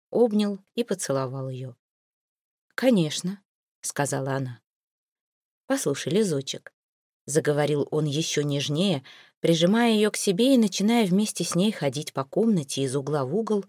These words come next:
что он делал всегда, когда немножко волновался.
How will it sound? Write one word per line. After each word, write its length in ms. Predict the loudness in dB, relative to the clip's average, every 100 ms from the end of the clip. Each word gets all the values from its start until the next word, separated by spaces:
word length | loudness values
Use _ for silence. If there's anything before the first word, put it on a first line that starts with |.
| -12 _ _ _
что 280 | -14 -2 2
он 160 | 4 4
делал 360 | 4 4 4
всегда, 560 | 0 0 0 0 -2 -2
когда 340 | -2 -2 0
немножко 540 | 2 0 0 -2 -2 -6
волновался. 800 | -4 -4 -4 -4 -8 -8 -12